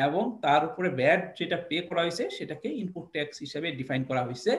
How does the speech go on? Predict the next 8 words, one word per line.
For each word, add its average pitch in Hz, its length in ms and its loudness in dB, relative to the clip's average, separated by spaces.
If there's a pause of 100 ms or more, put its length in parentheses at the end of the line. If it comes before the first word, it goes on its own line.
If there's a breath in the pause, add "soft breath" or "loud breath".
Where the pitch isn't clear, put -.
(400 loud breath)
তার 156 180 6 (360)
মানে 165 180 2 (360)
এই 147 60 4 (120)
input 185 300 -4
tax 202 260 -2
হিসেবে 165 220 -4 (100)
যদি 147 180 -2 (500)
identify 143 540 -4